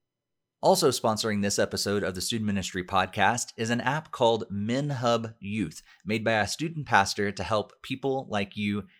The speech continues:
and me. MinHub Youth helps you store and track your student, staff, and parent information, as well as attendance for your events. There are tons of features,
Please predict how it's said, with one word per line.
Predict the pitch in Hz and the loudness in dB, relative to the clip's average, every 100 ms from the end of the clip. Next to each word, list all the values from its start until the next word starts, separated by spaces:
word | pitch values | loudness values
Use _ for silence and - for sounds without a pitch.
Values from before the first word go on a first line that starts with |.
| _ | _
and | 101 95 95 | -2 -2 -2
me. | 90 - - _ - - - | -4 -8 -14 _ -20 -18 -6
MinHub | 123 170 151 160 160 120 | -2 0 2 4 4 2
Youth | 113 107 113 | 0 0 -2
helps | - 113 - - | 2 2 2 -4
you | 110 | -4
store | - - 127 127 160 | -2 -2 2 2 2
and | - 117 | 0 -4
track | - 117 98 101 92 | -2 2 2 2 -6
your | 95 | -4
student, | - 107 110 151 - | -2 -2 -4 -6 -6
staff, | - - 104 95 101 - | -2 0 4 4 2 -6
and | 107 101 | -8 -6
parent | - 147 104 | -2 -2 0
information, | 95 92 85 82 - 92 90 - _ | -6 -6 -6 -6 -6 -8 -10 -20 _
as | 113 110 | -6 0
well | 123 147 | 4 6
as | 127 | 4
attendance | 117 - 151 120 98 - | 2 -2 -2 0 0 -4
for | - 101 | -4 -4
your | 95 98 | -2 -2
events. | 92 95 - - - - - _ | -2 -4 -2 -4 -4 -14 -20 _
There | 117 117 | 2 2
are | |
tons | - - 170 175 143 | 0 0 2 4 2
of | 120 | -2
features, | - 101 90 85 85 | -2 -4 -4 -8 -10